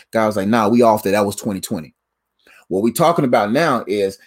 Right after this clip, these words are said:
uh, <laughs> let's go to, <laughs> let's go to the next scripture." That's good. God gets the glory. That's good. That's good. So good.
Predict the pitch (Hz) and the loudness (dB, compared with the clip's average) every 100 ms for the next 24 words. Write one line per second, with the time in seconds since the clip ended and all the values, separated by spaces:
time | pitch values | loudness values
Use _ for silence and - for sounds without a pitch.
0 | _ - 107 98 139 - - - - - | _ 0 4 4 2 0 -6 -14 -8 -8
1 | - _ - - - - - 403 185 185 | -8 _ -16 -16 -16 -12 -4 0 4 4
2 | 156 - - 190 - - - - - - | 2 -4 -2 -4 -2 -12 -12 -18 -16 -6
3 | 240 214 185 185 165 160 135 - _ _ | 0 0 2 0 0 -4 -6 -8 _ _
4 | _ _ _ _ _ _ _ _ _ _ | _ _ _ _ _ _ _ _ _ _
5 | _ _ _ _ _ _ _ _ _ - | _ _ _ _ _ _ _ _ _ -20
6 | _ 135 135 113 151 135 101 110 117 113 | _ -4 -4 0 2 2 -2 -6 -6 -6
7 | 127 123 127 110 135 120 120 131 139 123 | -6 -4 -6 -4 -4 -4 -8 -4 -4 -2
8 | 123 117 127 | -8 -6 -6